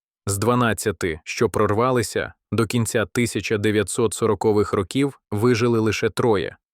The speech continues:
Решта загинули в наступних боях з німцями, потім з радянськими військами. Монастир Різдва Пресвятої Богородиці відбудували в тисяча дев'ятсот п'ятдесятих, але вже як радянський культурний центр. Про бій не згадували,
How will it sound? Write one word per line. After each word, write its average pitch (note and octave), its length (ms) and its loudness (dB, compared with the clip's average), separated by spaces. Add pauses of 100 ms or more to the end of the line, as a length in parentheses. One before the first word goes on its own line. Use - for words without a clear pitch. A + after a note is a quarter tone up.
(240)
Решта A2+ 380 2
загинули A2 480 2
в G2+ 60 -2
наступних G#2+ 520 -2
боях G#2 340 2
з G2 80 -4
німцями, A2+ 640 0 (180)
потім A#2+ 360 0
з G2+ 60 0
радянськими G#2 580 0
військами. G#2 580 -2 (560)
Монастир A#2 580 2
Різдва G#2 380 0
Пресвятої G#2 600 0
Богородиці G#2+ 840 2 (120)
відбудували A2 640 2
в G2+ 100 -6
тисяча C#3 560 -2
дев'ятсот G#2+ 640 0
п'ятдесятих, G#2+ 880 -2 (120)
але G#2 200 2
вже G2+ 240 2
як G#2 180 0
радянський G2+ 560 -2
культурний G2+ 540 -2
центр. G2 500 -4 (260)
Про G#2+ 180 2
бій B2 260 0
не C3 120 2
згадували, F#2+ 680 -2